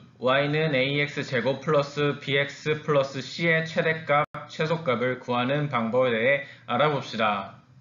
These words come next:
먼저 주어진 이 차 함수식을 평방 완성합니다. 평방 완성은 일본어로 헤이오 칸세이라고 하고 한국어로 완전 제곱식 만들기라고도 합니다.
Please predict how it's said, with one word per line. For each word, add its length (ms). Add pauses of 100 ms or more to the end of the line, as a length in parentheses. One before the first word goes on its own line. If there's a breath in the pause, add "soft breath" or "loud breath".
(680 soft breath)
먼저 680
주어진 480
이 160
차 220
함수식을 760 (240 loud breath)
평방 540
완성합니다. 760 (500 loud breath)
평방 520
완성은 640 (260)
일본어로 720 (320 loud breath)
헤이오 520
칸세이라고 800
하고 480 (260 loud breath)
한국어로 760 (120)
완전 540
제곱식 520
만들기라고도 840
합니다. 680